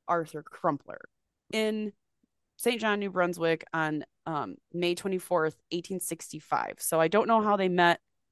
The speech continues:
My assumption is that they met in the college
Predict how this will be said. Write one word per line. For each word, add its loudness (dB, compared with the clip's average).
My 6
assumption 6
is 0
that -10
they 2
met 0
in 0
the -2
college 2